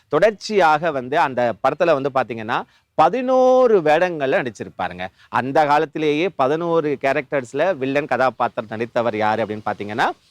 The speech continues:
நம்முடைய எம் என் நம்பியார் அவர்கள். அதே மாதிரி அண்ணா அவர்களுடைய கதை வசந்த உருவான வேலைக்காரி படத்துல இவர் மூர்த்திங்கிற அந்த நாயகனாகவும் இவர்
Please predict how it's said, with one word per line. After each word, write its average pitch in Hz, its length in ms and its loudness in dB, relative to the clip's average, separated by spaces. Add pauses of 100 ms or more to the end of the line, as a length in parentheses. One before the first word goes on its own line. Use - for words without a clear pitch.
நம்முடைய 117 560 0
எம் 113 260 -6
என் 113 180 -6
நம்பியார் 113 380 0
அவர்கள். 127 360 0 (200)
அதே 170 220 2
மாதிரி 180 260 0
அண்ணா 170 320 0
அவர்களுடைய 139 640 0
கதை 127 220 0
வசந்த 135 300 -2
உருவான 127 360 0
வேலைக்காரி 151 640 0
படத்துல 131 500 -4 (240)
இவர் 120 280 -2
மூர்த்திங்கிற 170 460 -2
அந்த 123 220 0
நாயகனாகவும் 120 840 -2
இவர் 107 260 0